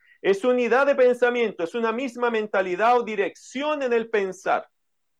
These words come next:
El apóstol Pablo exhortaba tanto a los corintios como a los filipenses a tener una misma mentalidad, a hablar una misma cosa, a tener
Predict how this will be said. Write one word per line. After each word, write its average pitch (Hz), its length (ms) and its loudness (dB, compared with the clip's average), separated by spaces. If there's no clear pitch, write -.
El 170 140 -6
apóstol 262 540 0
Pablo 190 800 0
exhortaba 202 800 -4
tanto 220 240 -6
a 202 40 -2
los 190 120 -4
corintios 226 560 -6
como 190 200 -6
a 180 40 -2
los 180 160 -4
filipenses 220 760 -6
a 208 120 -4
tener 220 260 -4
una 254 220 -2
misma 262 520 -6
mentalidad, 247 680 -2
a 214 40 0
hablar 247 220 0
una 269 160 -4
misma 240 460 -6
cosa, 254 360 0
a 151 80 -2
tener 233 500 0